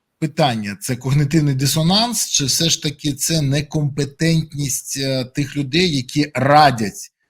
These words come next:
президенту, що і коли робити? Це перша частина запитання, а друга частина запитання. Я спілкуюсь з, е, нашими українцями, які живуть в Польщі. Вони кажуть, що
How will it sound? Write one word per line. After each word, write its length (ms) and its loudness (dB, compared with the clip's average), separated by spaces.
президенту, 720 2
що 380 2
і 80 2
коли 380 2
робити? 480 0
Це 180 0
перша 360 -2
частина 380 -4
запитання, 520 -4
а 80 -6
друга 240 -2
частина 340 -6
запитання. 560 -20
Я 100 -2
спілкуюсь 640 -2
з, 40 -6
е, 360 -2
нашими 420 -2
українцями, 800 -2
які 600 2
живуть 440 0
в 80 -12
Польщі. 480 -4
Вони 340 0
кажуть, 480 2
що 800 4